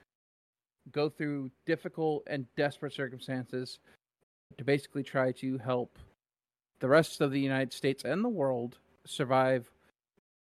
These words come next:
one of the most interesting zombie apocalypses that's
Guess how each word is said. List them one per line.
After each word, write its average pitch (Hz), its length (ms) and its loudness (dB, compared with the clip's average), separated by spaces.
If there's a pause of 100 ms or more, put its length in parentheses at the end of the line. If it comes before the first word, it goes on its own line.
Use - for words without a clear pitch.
(140)
one 147 260 0
of 143 140 0
the 143 160 2
most 139 300 0
interesting 147 500 -2
zombie 135 280 2
apocalypses 120 760 -2
that's 120 260 -8